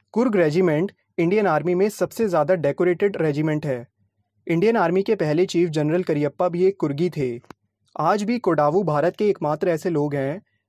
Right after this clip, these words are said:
जिन्हें बिना लाइसेंस के फायर आर्म्स रखने की अनुमति है। यहाँ बहुत से प्राकृतिक नज़ारे हैं जिनका आनंद विजिटर्स उठा सकते हैं। इस इलाके की एकमात्र नदी कावेरी को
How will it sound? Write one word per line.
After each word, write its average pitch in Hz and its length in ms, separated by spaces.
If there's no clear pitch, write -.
जिन्हें 175 280
बिना 160 160
लाइसेंस 180 460
के 208 140
फायर 156 340
आर्म्स 185 240
रखने 165 240
की - 80
अनुमति 147 380
है। 127 240
यहाँ 165 340
बहुत 160 340
से 240 120
प्राकृतिक 185 480
नज़ारे 135 380
हैं 131 280
जिनका 165 360
आनंद 160 440
विजिटर्स 151 460
उठा 151 240
सकते 160 300
हैं। 123 280
इस 226 180
इलाके 165 360
की 214 180
एकमात्र 156 460
नदी 156 260
कावेरी 143 480
को 151 360